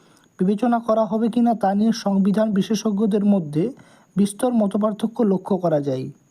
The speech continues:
পল অ্যাপেলবি ভারতকে একটি চরম যুক্তরাষ্ট্রীয় দেশ বলে মন্তব্য করেন। অপরদিকে কেসি হোয়ার, জি এন যোশী,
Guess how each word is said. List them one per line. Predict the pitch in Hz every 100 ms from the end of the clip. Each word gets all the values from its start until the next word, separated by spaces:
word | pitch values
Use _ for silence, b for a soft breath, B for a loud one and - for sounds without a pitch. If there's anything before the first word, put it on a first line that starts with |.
| _
পল | 208 226 240
অ্যাপেলবি | 220 202 254 233 269
ভারতকে | 175 185 202 -
একটি | 247 226 226 233
চরম | - 202 208 220
যুক্তরাষ্ট্রীয় | 208 - 226 220 - -
দেশ | 220 190 196 202
বলে | 214 226
মন্তব্য | 190 175 175 202 214
করেন। | 208 208 208 226 226 b b b
অপরদিকে | 185 185 247 233 240 254
কেসি | - 196 - 240
হোয়ার, | 220 220 226 180
জি | 165 214 220
এন | 202 202 185
যোশী, | 170 160 - 214